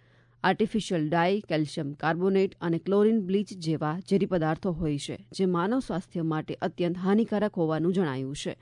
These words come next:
આ આદેશનો ભંગ કરનાર કોઈપણ વ્યક્તિ ભારતીય ન્યાય સંહિતા બે હજાર ત્રેવીસની કલમ બસો ત્રેવીસ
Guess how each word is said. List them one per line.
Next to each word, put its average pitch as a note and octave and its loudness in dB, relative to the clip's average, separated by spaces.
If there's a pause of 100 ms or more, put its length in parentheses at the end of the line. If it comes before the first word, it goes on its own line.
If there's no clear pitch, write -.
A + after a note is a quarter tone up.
(360)
આ F#3 4
આદેશનો G#3+ 2
ભંગ G3+ 2
કરનાર G3+ 0
કોઈપણ G#3 0
વ્યક્તિ F3+ -2
ભારતીય E3+ -2
ન્યાય F#3 2
સંહિતા E3+ -4
બે D#3+ -2
હજાર D#3+ -2
ત્રેવીસની F#3 -4
કલમ E3 -2
બસો E3+ -4
ત્રેવીસ F3 -6